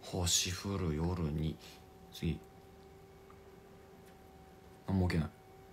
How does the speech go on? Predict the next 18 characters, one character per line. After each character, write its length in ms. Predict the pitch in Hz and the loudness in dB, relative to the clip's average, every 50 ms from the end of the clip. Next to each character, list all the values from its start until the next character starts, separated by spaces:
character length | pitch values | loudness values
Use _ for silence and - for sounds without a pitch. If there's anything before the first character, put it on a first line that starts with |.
| - - - - - - - - - - - - - - - - - | -20 -20 -20 -20 -18 -18 -18 -20 -18 -18 -18 -18 -18 -18 -14 6 12
お 440 | - 339 349 330 320 302 254 214 180 | 12 12 12 12 12 12 12 12 12
お！ 140 | 151 - - - - - - - - - - - - - - - - - - - - | 12 12 6 -4 -14 -18 -20 -20 -20 -20 -20 -20 -20 -20 -20 -20 -20 -20 -16 -6 -2
お 60 | - | 0
お！ 400 | 139 127 117 110 104 98 92 90 85 85 - - - - - - - - - - - - - | 2 4 4 4 4 4 4 4 4 4 4 2 0 -2 -6 -8 -8 -8 -10 -10 -12 -4 0
燃 260 | 104 98 95 107 113 | 2 4 6 6 6
え 20 | 113 | 6
て 100 | - 135 | 6 6
る 140 | 131 135 | 6 8
ぜ。 180 | 135 135 139 151 143 - - - - - - - - - - - - - - 87 | 8 10 12 12 12 12 12 10 8 6 2 -4 -12 -14 -14 -16 -16 -6 0 4
メ 180 | 92 98 104 | 6 6 8
ラ 100 | 110 113 | 8 8
メ 140 | 113 120 131 | 6 6 6
ラ 100 | 131 131 | 6 6
だ 140 | 127 139 143 | 6 6 6
ぜ。 320 | 135 139 135 120 104 90 - - - - - - - - | 6 8 6 6 6 4 0 -6 -14 -18 -20 -20 -10 -2
ほ 240 | - 101 107 123 160 - - - - - - - - - - - - - - - - - - - - - - - - - - - - - - - - - - - - - - - - - - - - - | 0 2 2 2 2 -2 -8 -16 -20 -20 -20 -20 -20 -20 -20 -20 -20 -20 -20 -20 -20 -18 -18 -18 -20 -20 -20 -20 -20 -20 -20 -20 -20 -20 -20 -20 -20 -20 -20 -20 -20 -20 -20 -20 -18 -16 -16 -14 -8 -6
ら。 80 | - | -6
え？ 40 | - | -4